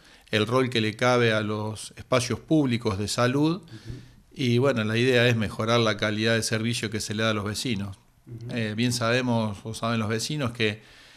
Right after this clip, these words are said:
Speaker 1: en Nuetinger se están atendiendo muchas más especialidades, por lo tanto hay una demanda de tener mayor cantidad de consultorios para poder,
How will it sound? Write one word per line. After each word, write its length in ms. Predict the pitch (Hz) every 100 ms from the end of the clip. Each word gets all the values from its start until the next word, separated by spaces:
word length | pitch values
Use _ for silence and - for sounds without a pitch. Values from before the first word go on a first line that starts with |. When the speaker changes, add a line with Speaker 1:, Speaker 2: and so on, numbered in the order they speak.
| - - _
Speaker 1:
en 140 | 123 117
Nuetinger 760 | 110 110 131 135 127 117 110
se 120 | 107
están 180 | 113 120
atendiendo 460 | 117 110 113 120 113
muchas 400 | 120 131 123 101
más 280 | 120 123 120
especialidades, 960 | 107 - 101 113 110 131 156 135 131
por 200 | 120 110
lo 120 | 110
tanto 480 | 101 117 113 107 113
hay 300 | 117 113 110 117 - _ _ _
una 180 | 127 117
demanda 360 | 110 110 120 113
de 80 |
tener 240 | 107 113 117
mayor 520 | 113 113 107 120 113 - -
cantidad 420 | 127 110 - 127
de 100 | 117
consultorios 1080 | 117 110 110 113 107 131 123 117 107 104 - - _ _ _ _ _ _ -
para 300 | 110 107 107
poder, 440 | 113 117 117 110